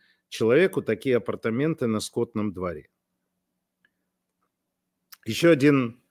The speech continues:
<clears throat> заголовок прекрасный.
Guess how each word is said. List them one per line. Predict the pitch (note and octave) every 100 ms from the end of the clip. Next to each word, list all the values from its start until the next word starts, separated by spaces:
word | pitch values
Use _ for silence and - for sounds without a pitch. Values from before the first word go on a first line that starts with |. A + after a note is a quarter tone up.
| _ _ _ -
<clears throat> | D3 E3+ E3 D3+ A#2+ F#2 E2 - -
заголовок | E2+ F#2 F2+ A2+ C3 C3 C3+ A2+ G2+ F#2 - _ _ _ _ _ -
прекрасный. | A#2 G#2+ A#2 A#2 G#2 - - F#2 D#2+